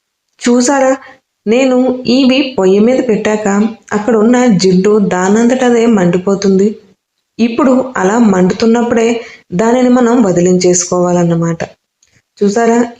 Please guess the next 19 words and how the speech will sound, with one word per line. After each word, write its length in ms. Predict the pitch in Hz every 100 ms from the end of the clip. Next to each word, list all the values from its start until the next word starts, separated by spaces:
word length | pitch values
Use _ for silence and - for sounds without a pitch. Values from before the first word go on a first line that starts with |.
| 202
ఈజీగా 400 | 190 233 240 233 220
ఎలా 140 | 196 190
వదిలిపోతుందో. 760 | 190 196 202 202 202 202 202 - _ _ _ _ _ _ _ _ _ 208
నాకు 260 | 254 294 240 277 185
వీడియో 320 | 190 196 254 254
కోసం 240 | 262 269 269
ఇక్కడ 160 | 277 233 233 -
స్పేస్ 360 | - 190 185 202
అనేది 220 | 226 226 254 208
కుదరలేదు, 480 | 180 185 196 208 214
కానీ 240 | 190 202 - - _ _ _ -
మీరు 300 | 214 294 254 262 208
ఇలా 160 | 196 240 214
వేడి 240 | 185 202 202
చేసుకున్న 320 | 254 - 233 226
తర్వాత 340 | 196 185 185 175 170 - - - _ 170
దాన్ని 260 | 233 226 226 196
బయటకు 320 | 175 175 220 226
తీసుకువెళ్ళి 560 | 220 208 - 208 185 180